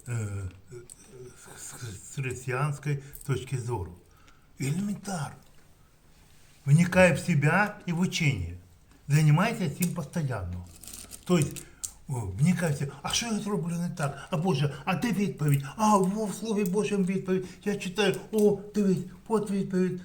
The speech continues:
на моє питання. А от тут відповідь на моє питання. О, я буду старатися так робити. Я не буду думати. І тут мислі такі починають. А ти бачиш,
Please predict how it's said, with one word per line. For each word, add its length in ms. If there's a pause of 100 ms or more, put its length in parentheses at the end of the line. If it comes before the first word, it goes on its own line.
(120)
на 80
моє 240
питання. 460 (140)
А 80
от 240
тут 260
відповідь 420
на 80
моє 200
питання. 520 (160)
О, 260 (1300)
я 140
буду 240
старатися 560
так 260
робити. 420 (220)
Я 100
не 120
буду 320
думати. 320 (400)
І 80
тут 340
мислі 540
такі 420 (240)
починають. 480 (200)
А 160
ти 220 (280)
бачиш, 640